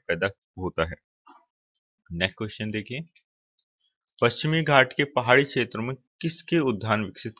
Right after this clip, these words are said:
किए जाते हैं? पश्चिमी घाट के पहाड़ी क्षेत्रों में किसके उद्यान विकसित किया, किए जाते हैं? तो देखिए, जब पहाड़ी क्षेत्रों की बात है, तो आपको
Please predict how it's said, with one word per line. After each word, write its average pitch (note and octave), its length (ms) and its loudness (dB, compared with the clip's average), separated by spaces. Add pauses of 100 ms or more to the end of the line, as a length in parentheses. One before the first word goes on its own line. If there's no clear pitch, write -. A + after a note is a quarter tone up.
किए F#2+ 200 2
जाते E2+ 300 -2
हैं? F2+ 180 -12 (420)
पश्चिमी B2+ 440 -2
घाट G#2+ 260 6
के - 120 -6
पहाड़ी C3+ 640 4
क्षेत्रों A#2 420 -4
में A#2 140 -4
किसके A2+ 300 -6
उद्यान F#2+ 280 0
विकसित F2 360 -10
किया, F2+ 100 -2 (520)
किए F#2+ 200 2
जाते F2 280 -2
हैं? G#2 80 -6
तो C3 100 -2
देखिए, C3+ 220 0 (240)
जब A#2+ 200 -2
पहाड़ी G#2+ 340 4
क्षेत्रों C3+ 440 -4
की B2+ 120 -6
बात A#2+ 280 8
है, A2+ 80 0
तो A2 140 -2
आपको - 640 2